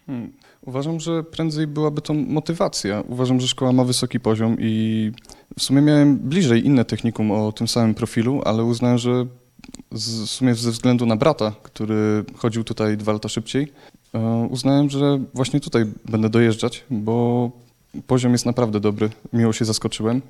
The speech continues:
i brat powiedział mi chwilę przed tym, jak, no, jak zdawał już matury,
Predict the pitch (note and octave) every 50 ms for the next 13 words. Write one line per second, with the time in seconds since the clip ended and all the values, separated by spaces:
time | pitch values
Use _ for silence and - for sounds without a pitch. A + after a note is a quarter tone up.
0 | - - - A2+ A#2 A#2 A#2+ A#2+ A#2+ A#2+ B2 B2 - - - - - _ _ _
1 | - - A2 B2+ E3 - - - - D3 D3 D3 C3+ C#3 C3+ C3+ C3+ C3 C3 C3
2 | C3 B2+ A#2+ A#2 - - _ - - - - - - D#3 D3 C#3+ C3+ - - -
3 | B2+ B2+ - - - - A#2+ A#2 A#2 A2+ A2+ A2+ A2 A2 G#2+ A2 - - - -
4 | - - - - - - - - _ _ - - G3+ G#3+ G3+ F#3+ D3+ A#2 G2+ B2
5 | A#2 A#2+ C3 A#2+ B2+ B2 A#2 A2+ - A#2 A2 - C3+ C3+ C3 C3 B2